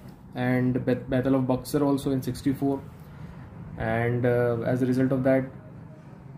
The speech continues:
treaty with Nawab of, uh, Awadh and Allahabad happened, treaty with Mughal Emperor Shah Alam was also signed,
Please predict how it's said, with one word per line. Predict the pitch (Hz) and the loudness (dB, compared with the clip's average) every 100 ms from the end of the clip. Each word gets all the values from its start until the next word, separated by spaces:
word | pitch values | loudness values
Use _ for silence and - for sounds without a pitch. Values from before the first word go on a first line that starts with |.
| - - - - | -18 -18 -16 -2
treaty | 139 135 147 147 143 - - - | 2 4 6 6 4 -2 -16 -4
with | 127 131 - | -2 -2 -4
Nawab | 127 120 123 135 147 - - | -4 2 4 4 0 -12 -8
of, | 120 120 - - | -6 -6 -10 -8
uh, | 117 110 - | -6 -4 -2
Awadh | 117 131 | 0 2
and | 127 123 | 2 2
Allahabad | 120 123 135 135 - 127 | 2 2 0 -2 -8 -8
happened, | 127 139 143 - - - - - - | -4 -6 -6 -12 -20 -20 -20 -10 -4
treaty | 120 123 | 0 2
with | 127 | 2
Mughal | 123 120 131 | 2 4 4
Emperor | 131 139 135 | 4 0 -2
Shah | 127 127 | 0 2
Alam | 131 139 | 2 2
was | 131 131 | 0 0
also | 131 127 135 135 135 - - - | -2 -2 -2 -4 -6 -18 -20 -4
signed, | 127 135 147 | 2 4 2